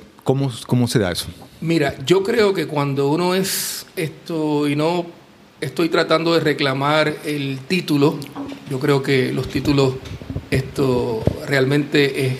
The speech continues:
Speaker 2: quien te conoce, quien te adjudica, eh, algún tipo de expertise en un,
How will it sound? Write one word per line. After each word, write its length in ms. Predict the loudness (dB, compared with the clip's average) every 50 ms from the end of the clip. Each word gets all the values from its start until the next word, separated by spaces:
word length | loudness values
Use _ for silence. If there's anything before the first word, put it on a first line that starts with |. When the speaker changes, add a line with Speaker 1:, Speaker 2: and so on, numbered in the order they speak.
| -8 -14 -18 -12 0
Speaker 2:
quien 180 | 0 0 2 2
te 100 | 0 0
conoce, 340 | 2 2 2 4 2 2
quien 160 | 0 0 -2 0
te 60 | 0
adjudica, 600 | -2 2 4 4 4 4 4 4 2 2 0 -2 -6 -16 -20 -20 -20 -20 -20 -20 -20 -20 -20 -20 -20 -14 -6
eh, 300 | -4 -2 -2 -2 -4 -4 -4
algún 220 | -2 0 0 2
tipo 260 | 2 2 2 4 2
de 60 | 0 0
expertise 520 | -2 -2 -4 -4 -4 -2 -6 -6 -4 -4
en 100 | -4 -4
un, 300 | -2 -4 -2 -4 -4 -4